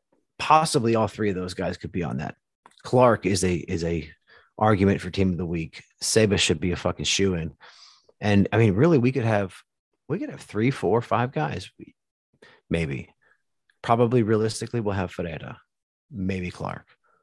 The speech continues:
But we should have team of the week performances, and, dude, we should have a fucking goal of the week nominee.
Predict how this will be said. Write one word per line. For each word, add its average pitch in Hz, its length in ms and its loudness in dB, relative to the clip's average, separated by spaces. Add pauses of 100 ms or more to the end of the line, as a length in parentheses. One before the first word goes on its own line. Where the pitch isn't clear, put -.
(1800)
But 95 60 2
we 120 100 4
should 135 160 2
have 117 240 4
team 151 220 6
of 135 80 2
the 143 40 4
week 135 200 2
performances, 123 680 -4
and, 107 220 0
dude, 113 200 2
we 110 120 0
should 110 160 -4
have 107 400 0
a - 40 -16
fucking 113 320 -2
goal 113 140 4
of 113 60 2
the 110 60 2
week 113 200 -2
nominee. 117 480 -2